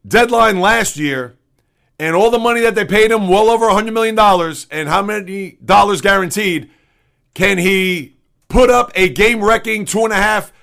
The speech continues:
sack type of game to at least make the Ravens shaking their boots a little bit? We understand that he may need that bookend a la Von Miller when he was in Denver, or to have another guy that was, would complement him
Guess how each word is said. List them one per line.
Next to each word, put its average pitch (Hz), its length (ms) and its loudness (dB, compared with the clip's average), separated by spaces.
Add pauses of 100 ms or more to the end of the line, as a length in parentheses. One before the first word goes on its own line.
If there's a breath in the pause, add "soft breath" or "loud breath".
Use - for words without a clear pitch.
(120)
sack 208 380 -2
type 180 220 -2
of 165 60 -8
game 202 440 -2 (560)
to 202 160 2
at 175 140 4
least 208 280 -4
make 170 320 -2
the 190 500 -4 (360)
Ravens 208 360 0
shaking 214 300 2
their 160 140 -2
boots 202 240 -2
a 220 40 -2
little 226 160 6
bit? 247 340 0 (1500)
We 180 140 0
understand 233 640 0
that 180 320 -2 (720)
he 208 180 -2
may 220 220 2
need 220 220 -2
that 180 220 0
bookend 220 600 0 (240)
a 175 120 2
la 175 180 2
Von 196 340 4
Miller 208 320 2
when 175 160 0
he 185 80 -2
was 185 160 -4
in 147 100 -6
Denver, 202 500 -2 (260 soft breath)
or 170 120 4
to 170 60 2
have 175 160 2
another 202 200 -2
guy 202 220 0
that 185 180 -2
was, 151 240 -12
would 156 200 -8
complement 202 480 0
him 202 240 -6